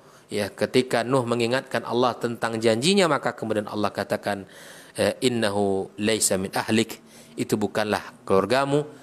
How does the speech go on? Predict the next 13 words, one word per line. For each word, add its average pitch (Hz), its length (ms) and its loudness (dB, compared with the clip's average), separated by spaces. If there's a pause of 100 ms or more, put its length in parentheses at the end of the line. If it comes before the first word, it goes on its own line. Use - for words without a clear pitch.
(260)
karena 107 320 -2
pemisahan 104 800 0
antara 101 440 0
kita 107 280 -2
dengan 98 360 -4 (320)
saudara 131 440 4
kita, 165 280 2
dengan 120 240 -2
keluarga 107 360 2
kita - 320 -6
adalah 101 240 0 (240)
akidah 98 560 0
ini. 98 280 -6